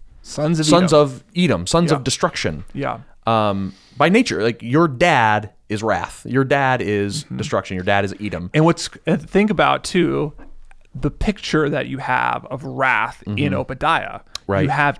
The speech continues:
Speaker 1: Edom, this jealous, angry, vicious brother taking advantage of his little brother and shipping him and partnering with the superpower Assyria to sell them into slavery.
Speaker 2: Mm-hmm.
Speaker 1: So, like,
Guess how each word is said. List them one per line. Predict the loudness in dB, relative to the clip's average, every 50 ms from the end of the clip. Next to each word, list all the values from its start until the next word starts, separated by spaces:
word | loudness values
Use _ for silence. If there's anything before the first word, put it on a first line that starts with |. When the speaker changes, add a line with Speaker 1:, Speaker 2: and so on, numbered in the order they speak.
| -10 -8 -2
Speaker 1:
Edom, | 0 2 4 4 2 0 -2 -6 -10 -12 -10 -10
this | -10 -10 -10 -12 -14 -12
jealous, | -6 -2 0 2 2 4 2 2 0 -4 -12 -12 -14 _ _ _ _ _ _ _ 0
angry, | 2 2 4 4 2 2 2 0 0 0 0 -2 -4 -6 _ _ _ -12
vicious | -10 0 4 4 4 4 4 2 2 2 2 0 -6 -12
brother | -12 -12 -6 -4 -2 0 0 0 -2 -6 -6 -8 -10
taking | -6 -6 -4 -4 -4 -6 -6
advantage | -6 -8 -10 -8 -2 0 2 2 4 2 2 2 0 0 0 -2 -4
of | -8 -10
his | -8 -8 -6 -2
little | -2 0 0 0
brother | -2 -2 -6 -6 -4 -6 -8 -10 -10 -14 -20 -14 -8
and | -8 -6 -6
shipping | -4 0 2 2 2 2 -2 -4
him | -4 -8 -10 _ -6
and | -4 -4 -4 -4 -8 -12 -16 -18 _ _ _ _ -6
partnering | 2 2 2 2 2 -2 -6 -4
with | -6 -6
the | -8 -8
superpower | -4 -2 -2 0 -2 -2 -4 -2 -2 -2 -2 -2
Assyria | -6 -8 -8 -4 -2 0 0 0 0 -2 -4 -6 -8 -10 -12 -20 -20 -20 -16 -6
to | -6 -6 -6 -6 _ -12
sell | -8 -8 -6 2 4 4 6 6
them | 4 2 -2 -4
into | -6 -10
slavery. | -12 -10 -8 -8 -8 -8 -10 -12 -10 -8
Speaker 2:
Mm-hmm. | -8 -6 -6 -6 -6 -6 -8 -10 -14 _
Speaker 1:
So, | -2 -2
like, | -2 -2 -4 -12